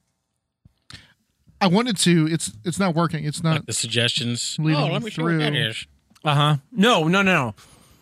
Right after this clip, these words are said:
Speaker 3: It is like, it is like the way a boomer finds out that a YouTube video exists is because their child or grandchild's like,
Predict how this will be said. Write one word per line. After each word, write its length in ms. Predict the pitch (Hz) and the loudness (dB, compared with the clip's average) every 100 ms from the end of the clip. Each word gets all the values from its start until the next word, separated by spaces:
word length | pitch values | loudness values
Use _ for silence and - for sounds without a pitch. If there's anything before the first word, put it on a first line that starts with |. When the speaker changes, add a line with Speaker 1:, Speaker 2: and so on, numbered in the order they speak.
| _ _ _ _ | _ _ _ _
Speaker 3:
It 120 | 190 202 | 2 4
is 160 | 170 | 4
like, 320 | 190 185 - - - _ _ | 4 2 0 -14 -20 _ _
it 80 | 170 | 2
is 140 | 170 170 | 4 4
like 160 | 175 | 2
the 100 | 170 | 2
way 380 | 156 160 165 160 | 4 4 4 4
a 100 | 151 | 2
boomer 360 | 123 151 151 147 | 2 4 4 2
finds 320 | 151 143 131 | 4 2 4
out 160 | 139 127 | 2 2
that 80 | |
a 40 | 123 | 2
YouTube 260 | 147 160 120 | 2 2 2
video 380 | 127 123 120 | 4 4 2
exists 460 | 123 127 110 127 120 | 0 -2 2 2 2
is 140 | 120 | 0
because 360 | 110 123 131 107 | 0 0 0 0
their 360 | 120 120 110 - _ _ _ | 0 0 -2 -4 _ _ _
child 400 | - 165 151 139 | -2 0 2 2
or 80 | 127 | 0
grandchild's 560 | 110 131 131 147 127 113 | 0 0 0 0 0 2
like, 200 | 131 | 0